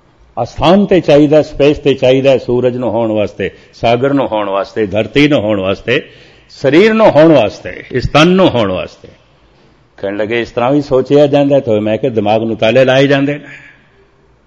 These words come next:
ਇਸ ਤਰ੍ਹਾਂ ਵੀ ਸੋਚਿਆ ਜਾਂਦਾ ਹੈ।" ਭਾਰਤ ਦੇ ਰਿਸ਼ੀ ਮੁਨੀਆਂ ਨੇ ਬਹੁਤ ਗਹਿਰਾ ਸੋਚਿਆ। ਅਗਰ ਸਪੇਸ ਨਹੀਂ ਹੈ, ਜਗ੍ਹਾ ਹੀ ਨਹੀਂ ਹੈ, ਤਾਂ ਤਨ ਕਿੱਥੇ ਹੋਵੇਗਾ? ਇਹ ਜ਼ਮੀਨ ਕਿੱਥੇ ਹੋਵੇਗੀ?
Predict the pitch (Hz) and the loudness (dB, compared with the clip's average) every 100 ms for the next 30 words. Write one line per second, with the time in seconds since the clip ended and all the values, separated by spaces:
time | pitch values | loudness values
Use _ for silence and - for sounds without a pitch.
0 | _ _ 104 87 113 135 117 95 78 76 | _ _ -8 -4 -4 -4 -8 -12 -16 -20
1 | 78 95 _ - _ _ _ _ _ _ | -20 -20 _ -20 _ _ _ _ _ _
2 | - 104 104 110 107 110 107 - 110 107 | -4 -2 0 0 0 0 0 -2 -2 0
3 | 110 113 104 104 101 101 123 120 - 78 | 2 2 2 0 0 -2 -2 -2 -4 -14
4 | - 85 87 _ _ - 104 107 98 - | -20 -20 -20 _ _ -16 -8 -8 -8 -4
5 | 120 143 - 113 92 82 85 - _ _ | 0 0 0 -2 -2 -6 -12 -18 _ _
6 | - 117 127 160 160 127 98 104 101 113 | -4 0 4 6 6 4 2 -2 -2 0
7 | 123 131 135 - 151 90 82 82 85 - | 0 0 -2 0 2 2 -2 -8 -10 -16
8 | _ 123 104 123 139 139 147 151 156 110 | _ -4 0 2 4 4 2 4 4 4
9 | 92 87 | 2 -2